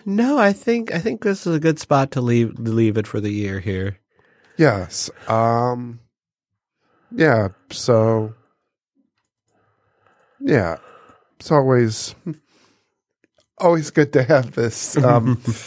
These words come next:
Speaker 1: <laughs>
Speaker 2: always, um, always happy to be here to, um, and I s-, I just have one question, like, and I asked this last year.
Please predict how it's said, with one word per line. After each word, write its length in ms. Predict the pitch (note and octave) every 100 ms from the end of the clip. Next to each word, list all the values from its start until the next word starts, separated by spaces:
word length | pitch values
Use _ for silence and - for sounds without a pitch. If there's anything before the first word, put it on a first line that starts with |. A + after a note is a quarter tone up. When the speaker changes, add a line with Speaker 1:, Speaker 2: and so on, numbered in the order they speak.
| - - - -
Speaker 1:
<laughs> 600 | - - - _ - -
Speaker 2:
always, 680 | B2+ B2 A#2 A2 G2 G#2 - -
um, 400 | A#2 G2 F#2 D#2+ - - - _ _ _ _ _ _ _ _ _ - _
always 300 | - D#3+ D3+
happy 380 | C#3 A#2+ - A2
to 320 | - - G2 -
be 140 | A2
here 480 | F#2+ - F#2 E2+ F2 -
to, 480 | - A2+ G#2 A2 A#2+ A#2 _ _
um, 500 | A#2+ G#2+ G#2 G2+ G#2 - - _ _ _ _ _ _ _ _ _ _
and 100 | G#3+
I 40 | G3+
s-, 140 | F3+ - _ _ _ _ _ _ _ _ _ _ _ _ _ _ -
I 180 | G3+ D#3+
just 220 | - -
have 200 | C3+ A2
one 200 | B2 A2+
question, 840 | - - - - G2 - - G2
like, 240 | G#2 G#2 G2 _ _ _ _ _ _ _
and 160 | C#3+ B2+
I 140 | B2+
asked 300 | C3 C3 B2+
this 220 | C#3 B2
last 420 | C#3 B2+ A#2 - -
year. 400 | F#2+ E2+ E2